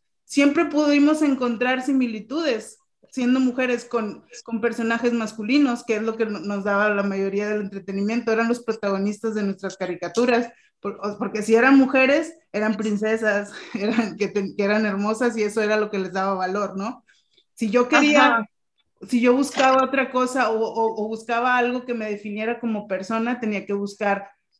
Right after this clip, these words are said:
Speaker 1: un personaje masculino con el que conectar. Entonces eso me hizo explotar y decir, "¿Por qué no puedes tú hacerlo con una película?". <laughs> Con una película.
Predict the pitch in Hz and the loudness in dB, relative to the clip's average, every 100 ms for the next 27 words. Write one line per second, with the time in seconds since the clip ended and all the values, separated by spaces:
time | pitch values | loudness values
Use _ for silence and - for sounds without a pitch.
0 | _ _ 208 208 208 196 185 180 190 175 | _ _ -2 -2 -2 -2 -4 -4 -6 -6
1 | 170 170 175 170 165 202 190 180 190 190 | -8 -6 -2 -2 -2 -2 -2 -2 -6 -4
2 | 175 151 180 113 - _ _ _ _ _ | -4 -4 -6 -8 -12 _ _ _ _ _
3 | _ _ - 254 254 262 247 269 285 294 | _ _ 4 6 6 6 6 8 8 8
4 | 302 277 277 262 - 262 254 269 247 254 | 6 2 2 0 2 2 4 2 2 2
5 | 247 277 294 285 302 302 320 294 320 285 | 2 4 4 4 2 0 -2 -2 -2 -2
6 | 285 233 294 311 302 269 285 294 269 202 | -2 2 4 4 0 -2 -4 -4 -4 -4
7 | 226 - 453 - - - - 247 247 247 | -6 -12 -16 -18 -20 -20 -12 -4 -4 -2
8 | 311 339 339 339 330 262 320 311 339 254 | 0 2 2 0 -4 0 -2 -2 -4 -6
9 | 180 196 | -8 -12